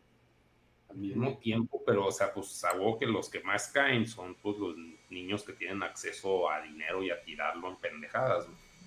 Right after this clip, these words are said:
Speaker 1: Porque, pues, no tienen mucho criterio, pero, pues, por decirlo de alguna forma y echándole la barra que, "Ay, los niños son los más afectados".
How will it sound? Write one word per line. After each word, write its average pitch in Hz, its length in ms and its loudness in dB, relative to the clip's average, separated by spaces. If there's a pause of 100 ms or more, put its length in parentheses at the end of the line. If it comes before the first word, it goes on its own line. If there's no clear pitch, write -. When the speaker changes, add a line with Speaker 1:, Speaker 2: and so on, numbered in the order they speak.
(400)
Speaker 1:
Porque, - 260 -14
pues, 85 140 -10
no 85 60 -6
tienen 92 220 -4
mucho 95 300 -4
criterio, 104 520 2 (120)
pero, 78 160 -6 (100)
pues, - 260 -20 (540)
por 117 140 8
decirlo 117 380 8
de 147 60 12
alguna 123 240 6
forma 131 380 4
y 107 200 6
echándole 101 480 2
la 92 120 4
barra 87 300 2
que, - 80 -4
"Ay, 113 180 0
los 92 180 -2
niños 95 380 -2
son 90 120 -8
los 101 80 0
más 101 200 0
afectados". 87 600 -2